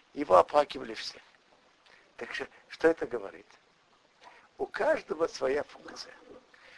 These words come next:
Моше, который был руководителем народа,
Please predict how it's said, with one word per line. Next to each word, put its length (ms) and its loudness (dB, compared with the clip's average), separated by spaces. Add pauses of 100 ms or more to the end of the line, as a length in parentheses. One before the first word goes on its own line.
(220)
Моше, 560 2 (680)
который 440 2
был 360 2 (360)
руководителем 720 0
народа, 400 -8